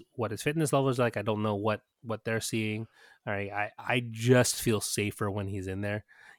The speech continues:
you know. And so, you know, again, i-, if you think that this is the, if this is the back line that gives you the most stability early on, you know, at least early on the game when, when guys are athletic and you need them to stay with them, and as, as the op-, opposition tend to tire out,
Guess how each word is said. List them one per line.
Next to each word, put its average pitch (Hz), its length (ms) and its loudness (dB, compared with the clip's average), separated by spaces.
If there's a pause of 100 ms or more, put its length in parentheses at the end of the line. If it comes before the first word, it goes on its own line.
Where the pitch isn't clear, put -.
(120)
you 113 80 -2
know. 98 160 -2
And 98 260 -4
so, 98 400 -2 (460)
you 110 80 -2
know, 98 40 -2
again, 101 240 -4
i-, 101 160 -8
if 120 200 -6
you 113 160 -4
think 120 300 0
that 107 120 -2
this 110 240 -6
is 104 140 -6
the, 104 140 -4 (280)
if 110 220 -10
this 113 140 -2
is 107 100 -4
the 110 100 -2
back 104 300 -2
line 104 160 -2
that 101 180 -6
gives 107 380 -4
you 101 180 0
the 104 100 -6
most 101 260 -4
stability 104 460 -4
early 107 300 -4
on, 107 180 -4
you 120 160 0
know, 107 220 -4 (160)
at 117 80 -4
least 117 280 -4 (600)
early 120 240 4
on 110 140 4
the 110 60 0
game 117 360 2
when, 107 300 -2
when 107 160 -4
guys 104 320 -2
are 101 80 0
athletic 120 420 -2
and 104 160 -6
you 101 80 -8
need 104 180 -8
them 104 140 -8
to 107 140 -8
stay 110 180 -4
with 120 160 -2
them, 127 160 -2 (420)
and 113 120 -6
as, 107 340 0 (300)
as 113 360 -2 (100)
the 107 180 0
op-, - 100 -10 (100)
opposition 110 520 -4
tend 107 320 -4
to 104 80 -4
tire 104 340 -2
out, 107 240 0